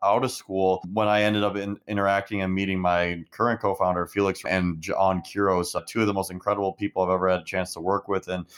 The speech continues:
if it weren't for running into them, I feel confident I would have stuck with the tech real estate realm where I was engaging with, had a lot of fulfillment and love being able to help empower people,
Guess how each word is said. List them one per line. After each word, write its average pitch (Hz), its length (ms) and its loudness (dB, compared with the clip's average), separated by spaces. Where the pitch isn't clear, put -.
if 104 160 0
it 113 60 4
weren't 123 340 2
for 120 80 2
running 113 300 4
into 107 200 0
them, 104 300 2
I 92 180 4
feel 123 380 0
confident 107 420 -2
I 98 40 2
would 95 120 0
have 95 120 -2
stuck - 380 -4
with 104 240 0
the 90 200 -4
tech 101 320 -2
real 104 260 2
estate 101 380 -2
realm 92 320 2
where 90 120 2
I 90 60 4
was 90 280 0
engaging 104 500 2
with, 104 160 2
had 98 120 0
a 95 40 4
lot 98 280 4
of 101 60 -4
fulfillment 139 400 0
and 113 200 2
love 104 260 2
being 101 200 0
able 98 180 0
to 90 100 2
help 101 300 0
empower 95 420 2
people, 101 560 0